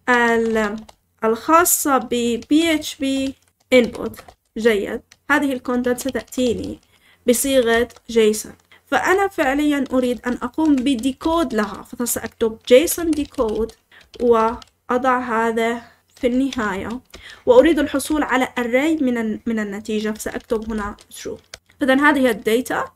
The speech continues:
فالآن دعونا نختبر الموضوع، فأنا فقط سأكتب هنا print R data. هل يوجد خطأ؟ لا. فإذا هنا يجب بداية أن أقوم بتسجيل الدخول،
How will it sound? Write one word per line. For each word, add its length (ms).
فالآن 760
دعونا 260
نختبر 440
الموضوع، 640
فأنا 300
فقط 320
سأكتب 580
هنا 180
print 280
R 280
data. 380
هل 160
يوجد 220
خطأ؟ 360
لا. 240
فإذا 220
هنا 540
يجب 400
بداية 500
أن 200
أقوم 460
بتسجيل 1300
الدخول، 720